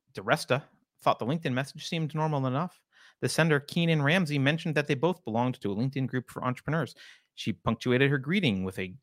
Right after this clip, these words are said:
grinning emoji before pivoting to a pitch for software. Quick question. Have you ever considered or looked into a, a unified approach to message, video, and phone on any device anywhere?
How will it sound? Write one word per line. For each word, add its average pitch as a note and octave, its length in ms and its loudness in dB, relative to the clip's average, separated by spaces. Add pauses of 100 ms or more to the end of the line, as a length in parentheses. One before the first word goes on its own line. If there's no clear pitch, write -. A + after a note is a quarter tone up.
grinning B2+ 360 2
emoji D3+ 380 2
before G2 380 -4
pivoting G#2 380 0 (140)
to B2+ 320 -2
a - 40 -10
pitch - 420 -12
for C3 100 -12
software. - 580 -8 (1120)
Quick - 200 -2
question. - 320 0
Have G2 140 -2
you C3 120 2
ever F#3+ 140 -4
considered G#2+ 480 -4
or G2 80 2
looked G#2 440 -6 (340)
into G#2+ 360 0
a, F#2+ 80 -6 (400)
a G2+ 280 -2
unified G#2+ 640 -2
approach - 460 -6
to - 100 -10
message, F#2+ 340 -8
video, G2+ 260 -6
and A2 120 -8
phone G#2+ 300 -4
on G2 140 -2
any G2+ 180 0
device G2 380 -2
anywhere? B2 460 -2